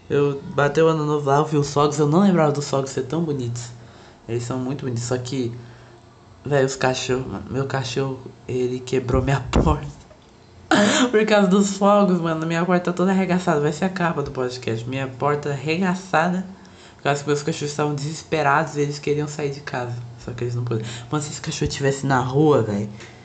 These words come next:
e soltasse um fogo, nossa, eu nunca mais ia ver eles na minha vida. Minha mãe queria abrir o portão lá quando eu cheguei lá da casa do doente mental, pro, pros cachorros saírem nem a noite de ano novo, caralho, não pode. Quase, nossa, velho, o tanto de história que eu conheço de gente que perdeu o gato.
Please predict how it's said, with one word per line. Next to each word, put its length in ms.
e 40
soltasse 420
um 80
fogo, 600
nossa, 380
eu 60
nunca 200
mais 280
ia 100
ver 140
eles 140
na 80
minha 180
vida. 260
Minha 220
mãe 180
queria 280
abrir 180
o 80
portão 420
lá 200
quando 160
eu 60
cheguei 320
lá 160
da 120
casa 240
do 80
doente 320
mental, 340
pro, 80
pros 240
cachorros 340
saírem 460
nem 360
a 60
noite 300
de 80
ano 220
novo, 200
caralho, 380
não 100
pode. 500
Quase, 280
nossa, 360
velho, 160
o 60
tanto 220
de 60
história 280
que 80
eu 60
conheço 220
de 100
gente 280
que 100
perdeu 580
o 40
gato. 460